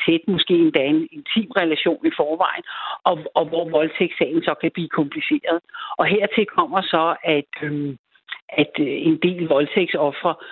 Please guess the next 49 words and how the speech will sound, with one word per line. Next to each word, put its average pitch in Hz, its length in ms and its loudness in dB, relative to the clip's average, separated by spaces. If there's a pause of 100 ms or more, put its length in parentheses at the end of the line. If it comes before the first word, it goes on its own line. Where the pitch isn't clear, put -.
(260)
øhm, 147 580 4
også, 156 360 4
øh, 151 340 4 (140)
netop 233 220 0 (100)
fordi, 190 280 0 (160)
at 156 160 2
det 160 160 4
er 143 120 -4
så 180 120 0
grov 156 200 0 (140)
et, - 80 -4 (140)
øh, 143 260 4
så 156 140 2
groft 151 240 0
et 170 80 0 (140)
overgreb, 160 380 0 (400)
så 190 80 4 (340)
agerer 202 380 2
de 196 60 -2 (120)
bagefter 170 420 2 (100)
på 190 60 2 (100)
en 165 100 -4
måde, 156 400 4 (100)
som 185 100 0 (100)
kan 151 140 0
gøre, 147 300 2 (120)
at 151 160 -6
dem, 156 160 0
der 180 60 -2
skal 170 260 0
bedømme 196 420 0
sagerne, 143 400 4
altså 139 240 -2
først 160 180 -2
og - 120 -18
fremmest, - 300 -4 (360)
eller 127 140 4
i - 120 -2
første 160 260 0
omgang 147 240 -4 (120)
politi 160 340 -4
og 143 80 0
anklagemyndigheden, 160 760 2
og 156 60 0
sidenhen 160 380 0 (100)
domstolene, 180 500 0 (460)
kan 196 160 2
blive 208 180 4
i - 80 -6